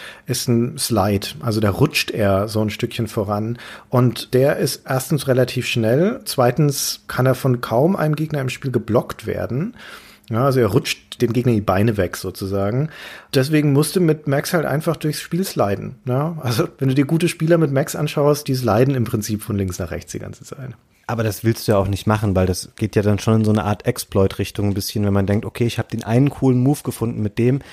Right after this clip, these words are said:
Speaker 2: macht das Spiel Spaß mit dem Charakter und das benutze ich einfach die ganze Zeit dann.
Speaker 1: <laughs>
Speaker 2: Das will man ja nicht machen.
Speaker 1: Nee, Max ist ein guter Charakter. Also es ist halt wie Skate auch,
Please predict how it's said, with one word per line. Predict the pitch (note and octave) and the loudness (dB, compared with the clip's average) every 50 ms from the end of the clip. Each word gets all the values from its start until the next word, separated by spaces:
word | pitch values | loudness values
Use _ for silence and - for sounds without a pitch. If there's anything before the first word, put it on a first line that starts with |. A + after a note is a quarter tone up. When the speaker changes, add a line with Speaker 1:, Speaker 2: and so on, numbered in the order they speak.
| - - _ | -20 -12 _
Speaker 2:
macht | - G#2+ G#2+ - - | -4 -4 -4 -4 -6
das | G2+ - | -10 -10
Spiel | - - - G#2+ F#2+ | -8 -6 -4 -4 -4
Spaß | - - - F#2+ F#2 A#2 D3+ E3 - | -4 -2 -2 0 2 2 0 0 0
mit | F#3+ F3 D#3+ | -2 0 0
dem | E3 E3+ | 0 -2
Charakter | D#3+ - D#3 D3+ D#3 - - C#3 | -4 -6 -6 -8 -6 -4 -2 -2
und | B2+ A#2+ | 0 0
das | A2 G2 - | 0 -2 -4
benutze | - A2 A2 A#2+ - - A#2+ | -2 2 2 2 2 0 -4
ich | A2+ - | -4 -2
einfach | A#2 A2 A2 G#2 | -2 -2 -2 -4
die | - - A2+ | -8 -6 -4
ganze | - G#2+ A2 B2+ C3+ - A#2 G#2 | -2 0 2 2 2 0 -2 -6
Zeit | - - - B2 B2+ - - | -8 -6 -2 0 0 2 2
dann. | G2+ F2 F2 F#2 F#2 - | 0 -2 -2 -2 -4 -8
Speaker 1:
<laughs> | - - - - - - - - - | -12 -20 -20 -20 -20 -20 -20 -6 -2
Speaker 2:
Das | - D3+ - - | 0 0 0 2
will | A2+ | 2
man | A2+ A#2+ A#2 A2 | 4 4 4 4
ja | G#2 G2+ | 2 2
nicht | G2 F#2 - | 0 -2 -2
machen. | A2 G#2 G#2+ - - F2 F2+ F#2 - _ _ _ _ _ _ _ - - - - - - - | -2 -2 -2 -4 -6 -8 -8 -8 -12 _ _ _ _ _ _ _ -14 -12 -10 -10 -10 -8 -2
Speaker 1:
Nee, | - D#3 G#3 | 0 2 2
Max | G3+ D3 F#3+ - - | 4 2 2 0 -2
ist | - C#4 - - | -4 -4 -2 -2
ein | B3+ | -2
guter | G#3 F#3 G#3 A#3+ C#4+ B3+ | 0 0 0 2 0 0
Charakter. | - - D#3+ C#3+ D#3+ - - A#3 E3 - - - - - | 0 0 0 0 0 0 2 2 2 0 -2 -8 -6 -2
Also | D3+ C#3+ E3+ | 0 2 2
es | F3+ | 2
ist | F3 G#3 - | 2 0 0
halt | - G#3+ G#3 E3 - D3+ | 2 2 2 0 0 -2
wie | E3 F3 F#3 G3 G3+ G3+ G3 - | -2 0 0 2 2 2 0 0
Skate | - - - - E3+ F3+ F#3 - - | -4 -8 -4 0 0 0 0 0 0
auch, | C#3 C#3 F3 F3 - | 0 2 2 0 -2